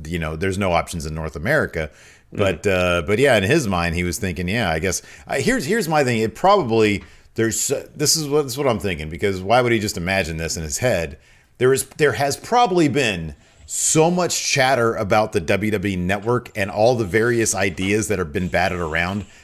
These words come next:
Speaker 1: that
Speaker 2: Yeah.
Speaker 1: that might have been one of them that just sort of bubbled up in the ether. "Hey, uh, we've got all this money now. We might buy New Japan," and there's just nothing to it.
Speaker 2: Yeah, yeah, yeah.
Speaker 1: Uh, so, yeah, I don't know. It was just kind of interesting that, that he mentioned that,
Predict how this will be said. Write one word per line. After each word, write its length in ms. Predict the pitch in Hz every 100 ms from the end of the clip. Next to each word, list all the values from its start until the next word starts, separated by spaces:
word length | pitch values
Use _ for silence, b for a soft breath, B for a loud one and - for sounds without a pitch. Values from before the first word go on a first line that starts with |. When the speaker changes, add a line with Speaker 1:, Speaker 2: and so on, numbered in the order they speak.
| b
Speaker 1:
that 140 | 101 95
Speaker 2:
Yeah. 80 |
Speaker 1:
that 240 | 107 139 123
might 240 | 123 123
have 100 | 117
been 280 | 117 107 101
one 200 | 110 123
of 80 | 101
them 160 | 98 95
that 140 | 87
just 180 | 101 -
sort 200 | 117 107
of 160 | 82 b b b
bubbled 400 | 95 135 131 131
up 180 | 123 127
in 120 | 117
the 80 | 107
ether. 460 | 110 135 - 107 95
"Hey, 360 | 180 160 78 b b b 104
uh, 180 | 110 107
we've 180 | 156 151
got 140 | 123
all 100 | 117
this 160 | 131 160
money 240 | 202 131
now. 200 | 113 117
We 100 | 156
might 240 | 160 117
buy 200 | 95 120 117
New 120 | 120
Japan," 260 | 110 127
and 140 | 113 120
there's 140 | 113
just 140 | 104 104
nothing 500 | 113 104 107 92 87
to 260 | 131 98
it. 280 | 76 73 - _ B B
Speaker 2:
Yeah, 220 | 107 92 87
yeah, 60 | 85
yeah. 100 | 98
Speaker 1:
Uh, 360 | 95 90 87
so, 320 | 82 113 101 101
yeah, 260 | 117 104
I 100 | 110
don't 120 | 143 123
know. 60 |
It 60 | 160
was 120 | 196
just 140 | 165 -
kind 180 | 180 151
of 60 |
interesting 440 | 156 - 123 110 110
that, 220 | 104 90
that 240 | 101 98
he 220 | - 95 90
mentioned 520 | 98 127 - 104 87
that, 440 | 135 120 95 -